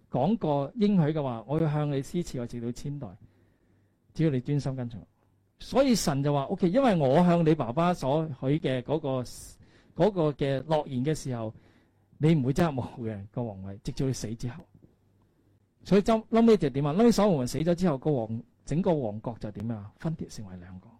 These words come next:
所以神，神如果同我哋發怒嘅時候，係好大件事㗎。所以弟兄姊妹，我哋唔好偏離神，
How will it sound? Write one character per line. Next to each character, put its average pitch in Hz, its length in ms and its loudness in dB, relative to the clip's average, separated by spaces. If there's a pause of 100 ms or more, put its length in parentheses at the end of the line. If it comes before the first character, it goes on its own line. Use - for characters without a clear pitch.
(1600)
所 240 160 -2
以 214 40 0
神， 123 540 -8
神 143 580 -2
如 160 180 0
果 170 80 0
同 139 180 -2
我 139 80 -2
哋 139 180 -2 (120)
發 - 300 -4
怒 139 180 -4
嘅 143 80 -4
時 131 140 -10
候， 113 80 -10
係 104 100 -8
好 113 120 -4
大 110 180 -10
件 104 180 -10
事 92 100 -18
㗎。 - 1080 -20
所 233 80 2
以 - 20 4
弟 202 60 4
兄 208 100 2
姊 196 100 0
妹， 175 100 4
我 147 100 -2
哋 147 100 0
唔 117 200 0
好 113 140 -6
偏 190 240 -2
離 135 140 -4
神， 87 180 -16